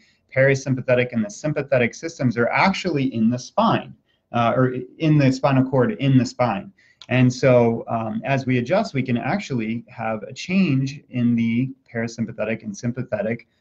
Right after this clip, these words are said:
parts of the nervous system. And then we want to determine, are we making a change? Are we making a good change, bad change? What's happening? Um, so we want to,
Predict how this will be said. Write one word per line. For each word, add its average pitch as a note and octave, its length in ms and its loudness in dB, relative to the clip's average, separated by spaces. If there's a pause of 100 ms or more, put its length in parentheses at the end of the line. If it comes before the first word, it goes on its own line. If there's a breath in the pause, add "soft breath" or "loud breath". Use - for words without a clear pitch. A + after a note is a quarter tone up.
(100)
parts A2 500 0
of G#2+ 340 0
the C3 80 0
nervous A3 380 2
system. - 380 -12 (540 soft breath)
And B2+ 440 4
then A3 840 4
we C#3 140 2
want C3+ 340 2
to C3 640 4
determine, C3 500 -2
are A#2 180 -6
we A#2 120 -2
making A#2 400 -2
a - 20 -6
change? D#3+ 460 -2
Are C3 100 2
we A2+ 80 0
making A2+ 360 -2
a - 20 -8
good C3 180 -6
change, G3 380 0
bad B2+ 240 0
change? F#3+ 340 0
What's A2+ 220 -10
happening? D#3 420 -6 (340)
Um, A#2+ 440 -2
so D3+ 120 -6
we D3 120 2
want C#3 340 0
to, C3 400 0